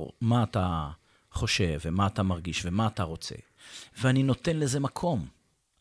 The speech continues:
כמו שאני נותן מקום ל-, למה שאני מר-, מרגיש ומה שאני רוצה ומה שאני חושב,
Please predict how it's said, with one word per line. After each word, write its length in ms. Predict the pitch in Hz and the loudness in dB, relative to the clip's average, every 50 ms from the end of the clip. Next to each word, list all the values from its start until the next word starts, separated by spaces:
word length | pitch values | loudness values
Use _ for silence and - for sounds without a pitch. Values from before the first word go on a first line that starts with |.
| _ - - - - - | _ -20 -20 -20 -14 -8
כמו 220 | - - 139 151 147 | -4 -2 0 0 0
שאני 280 | - 170 143 135 131 | 2 2 2 2 2
נותן 360 | 127 120 113 - - 156 160 147 | 2 2 0 2 0 0 0 0
מקום 600 | 123 - - - - 180 185 156 113 98 95 110 - _ _ _ _ _ _ _ _ _ - - - - - _ _ _ _ _ - | -2 -4 -4 -2 0 0 2 2 0 0 -2 -6 -8 _ _ _ _ _ _ _ _ _ -20 -20 -20 -20 -20 _ _ _ _ _ -8
ל-, 420 | 113 107 107 107 104 101 101 95 - - | -4 -2 0 2 2 2 2 0 -2 -2
למה 680 | 123 113 110 110 104 98 98 95 92 90 92 107 131 120 | -2 -2 0 2 2 2 2 2 0 0 0 0 0 2
שאני 340 | - - 98 98 113 156 202 | 2 2 2 2 2 2 2
מר-, 240 | 214 180 139 117 127 - - | 2 0 -2 -4 -6 -4 -2
מרגיש 560 | 120 110 101 104 101 104 95 82 - - - 92 | 0 0 0 0 -2 -2 -4 -4 -4 -6 -8 -6
ומה 200 | 90 92 98 95 | -6 -4 -4 -4
שאני 340 | - - 87 98 127 175 202 | -2 -2 -2 0 2 2 2
רוצה 340 | 190 185 - - - 98 87 | 2 0 -2 -2 -4 -4 -4
ומה 220 | 82 82 85 82 80 | -4 -6 -6 -6 -6
שאני 300 | - - 71 98 180 226 | -6 -6 -4 -2 -2 -2
חושב, 320 | - 262 - - - | -2 -2 -4 -6 -8